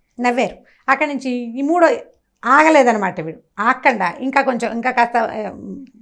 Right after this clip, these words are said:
పైగా, పైగా ఏదైనా నవ్వేసరికల్లా పిల్లల్లో ఒక రకమైన ఉత్సాహం వస్తుంది. ఈ విదూషకుడు కూడా ఇంకా ఉత్సాహం పెరిగిపోయిందనమాట. అక్కడి నుంచి ఏమన్నాడు,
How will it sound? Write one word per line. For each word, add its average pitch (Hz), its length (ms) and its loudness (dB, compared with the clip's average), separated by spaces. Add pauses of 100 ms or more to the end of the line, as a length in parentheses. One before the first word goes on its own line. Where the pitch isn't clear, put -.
(260)
పైగా, 240 160 2
పైగా 240 260 -2
ఏదైనా 254 300 0
నవ్వేసరికల్లా 269 600 -2
పిల్లల్లో 302 640 2 (220)
ఒక 240 120 0
రకమైన 285 280 2
ఉత్సాహం 277 300 4
వస్తుంది. 262 240 4
ఈ 247 40 2
విదూషకుడు 311 520 0
కూడా 320 160 0
ఇంకా 277 260 2
ఉత్సాహం 269 400 0
పెరిగిపోయిందనమాట. 196 760 -4 (520)
అక్కడి 277 200 -2
నుంచి 277 200 -4
ఏమన్నాడు, 240 380 -2